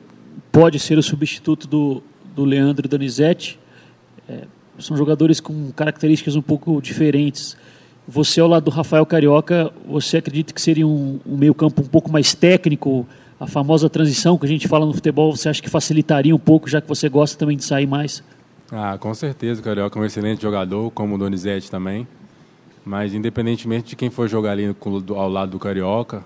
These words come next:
Speaker 2: eu, tem o Eduardo também, o Danilo, ele pode colocar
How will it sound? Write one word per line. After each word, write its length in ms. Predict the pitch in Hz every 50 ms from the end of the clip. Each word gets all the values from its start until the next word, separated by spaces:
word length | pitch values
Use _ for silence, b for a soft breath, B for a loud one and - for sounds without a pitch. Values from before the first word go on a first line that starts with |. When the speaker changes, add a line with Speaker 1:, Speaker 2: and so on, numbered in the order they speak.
| - -
Speaker 2:
eu, 640 | 101 104 110 117 117 113 107 101 92 87 85 87 82 - _ _ _ _
tem 100 | - 107
o 60 | 107
Eduardo 420 | 104 98 98 95 95 98 104 98 -
também, 360 | 101 92 95 98 104 104 101
o 40 | 95
Danilo, 560 | 90 90 87 90 98 107 104 98 95 90 87 92 90
ele 120 | 92 92
pode 280 | - 98 98 95 90 95
colocar 520 | - - 98 98 92 - 95 95 92 90